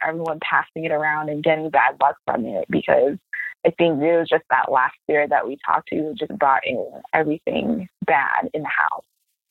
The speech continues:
So that was the last time that we played with it. But, um, the house,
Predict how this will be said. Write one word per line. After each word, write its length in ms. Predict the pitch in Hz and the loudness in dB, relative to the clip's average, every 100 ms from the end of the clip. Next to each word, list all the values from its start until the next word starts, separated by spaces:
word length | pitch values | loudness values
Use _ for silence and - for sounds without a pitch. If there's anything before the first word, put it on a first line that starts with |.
| _ 185 | _ 2
So 100 | 180 | 4
that 180 | 170 - | 2 2
was 160 | 190 170 | 0 4
the 100 | 170 | 4
last 260 | 156 160 - | 4 2 -2
time 160 | 165 165 | -6 -2
that 160 | 160 | -4
we 140 | 156 156 | -4 -6
played 220 | - 139 170 | -2 0 0
with 120 | 190 | 0
it. 260 | 123 170 233 - | 2 2 2 0
But, 380 | 165 165 151 113 - _ _ _ _ _ _ _ _ _ | 2 4 4 2 -4 _ _ _ _ _ _ _ _ _
um, 360 | 170 165 143 131 _ _ _ _ _ - | 0 0 -4 -8 _ _ _ _ _ 2
the 100 | 175 | 4
house, 400 | - 175 190 | 4 4 4